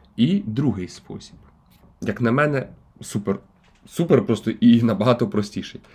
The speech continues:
Спочатку ми беремо наше відро і заливаємо повністю шар. Ми, у нас є уже вирізана наша модель на самому верхньому шарі. Знизу створюємо пустий, заливаємо повністю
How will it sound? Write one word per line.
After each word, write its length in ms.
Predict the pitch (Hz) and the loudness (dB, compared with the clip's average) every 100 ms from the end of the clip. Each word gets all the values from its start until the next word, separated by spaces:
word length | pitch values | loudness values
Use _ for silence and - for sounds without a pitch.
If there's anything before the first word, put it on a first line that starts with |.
| - - - | -20 -20 -20
Спочатку 720 | - 165 - 95 - - 202 - _ _ _ _ | -6 -6 -4 -8 -8 -10 -10 -14 _ _ _ _
ми 220 | 101 175 | 0 0
беремо 540 | 135 104 113 127 113 107 _ - _ _ _ _ - - - | 0 0 0 0 -2 -6 _ -20 _ _ _ _ -20 -20 -4
наше 360 | 101 98 101 | -4 -2 -2
відро 420 | 101 110 127 180 202 - - - - - | 0 2 0 -2 -6 -14 -20 -20 -20 0
і 140 | 214 | 0
заливаємо 560 | 160 117 110 123 151 127 | 2 0 0 2 2 0
повністю 560 | - 120 147 127 - | 0 0 0 -2 -4
шар. 220 | 110 95 120 | -4 -4 0
Ми, 180 | 120 123 - | 0 -2 -4
у 80 | 104 | 0
нас 300 | 110 104 - | 2 0 0
є 200 | 101 131 | 0 0
уже 440 | - 104 104 95 - _ - | 2 0 2 0 -4 _ -12
вирізана 680 | 95 117 104 95 92 95 95 | 4 6 6 2 -2 -6 -8
наша 320 | 98 101 - 101 | -4 -4 -2 -2
модель 360 | 101 123 175 160 | -2 -2 -6 -8
на 240 | 104 127 | -4 -4
самому 420 | 131 120 123 107 95 | -4 -4 -2 -2 0
верхньому 420 | 98 - 95 95 | -2 -4 -10 -10
шарі. 240 | - 107 - _ _ - _ | -16 -18 -20 _ _ -20 _
Знизу 400 | 101 98 156 139 | -2 0 0 0
створюємо 480 | 113 - 95 92 90 | -4 -2 -2 -2 -6
пустий, 480 | - 101 - 196 208 - _ - | -6 -8 -6 -6 -6 -10 _ -8
заливаємо 640 | 104 120 123 101 92 92 | 0 2 4 2 2 -2
повністю 680 | - 92 92 90 - 107 | -2 -2 -2 -6 -8 -8